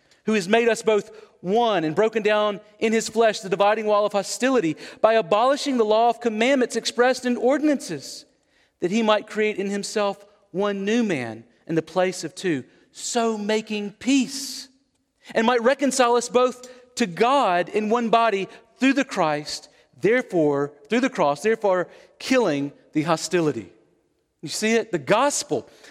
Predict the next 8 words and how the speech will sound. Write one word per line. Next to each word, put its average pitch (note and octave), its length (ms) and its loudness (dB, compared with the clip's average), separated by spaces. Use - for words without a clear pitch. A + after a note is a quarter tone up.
The G#3+ 80 -2
gospel C4 520 2
is G3 120 -2
a, G3+ 120 0
a G3+ 60 0
story C4+ 520 2
about F#3+ 380 0
God A#3+ 440 2